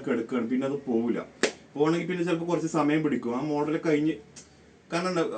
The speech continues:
അത്രയും ഓർഡർ വന്നിട്ട് ചിലപ്പോൾ അത് പിന്നെ അവർക്ക് ആവശ്യം ഉണ്ടാവില്ല. അപ്പോൾ ദയവ് വിചാരിച്ച് നിങ്ങൾ അങ്ങനെ മാറ്റിയെടുക്കരുത്. അങ്ങനെ മാറ്റിയെടുക്കുമ്പോൾ നിങ്ങൾ നൂറ് രൂപ നമുക്ക് എക്സ്ട്രാ തരേണ്ടി വരും ട്ടോ. അത്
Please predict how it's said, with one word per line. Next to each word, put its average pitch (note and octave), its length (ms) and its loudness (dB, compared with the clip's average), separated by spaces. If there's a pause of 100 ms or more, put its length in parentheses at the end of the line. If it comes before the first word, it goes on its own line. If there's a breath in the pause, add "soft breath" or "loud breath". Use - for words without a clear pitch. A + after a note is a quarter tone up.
അത്രയും G#3 460 2
ഓർഡർ F#3+ 300 2
വന്നിട്ട് F3 300 -2
ചിലപ്പോൾ F3 260 0
അത് E3+ 220 6 (120)
പിന്നെ E3+ 240 2
അവർക്ക് E3 260 2
ആവശ്യം C3+ 260 0
ഉണ്ടാവില്ല. A#2 280 0
അപ്പോൾ C3+ 160 -4
ദയവ് C#3+ 160 0
വിചാരിച്ച് C#3+ 300 -2
നിങ്ങൾ C3+ 200 -4
അങ്ങനെ B2+ 220 -2
മാറ്റിയെടുക്കരുത്. A2+ 640 0 (400 loud breath)
അങ്ങനെ D3+ 260 2
മാറ്റിയെടുക്കുമ്പോൾ D#3 640 2
നിങ്ങൾ C#3+ 180 -2
നൂറ് C#3 220 0
രൂപ B2 100 0 (140)
നമുക്ക് A#2+ 240 -2
എക്സ്ട്രാ - 340 -4
തരേണ്ടി G#2 300 0
വരും G2 160 0
ട്ടോ. G2+ 40 0 (120)
അത് A#2 100 -4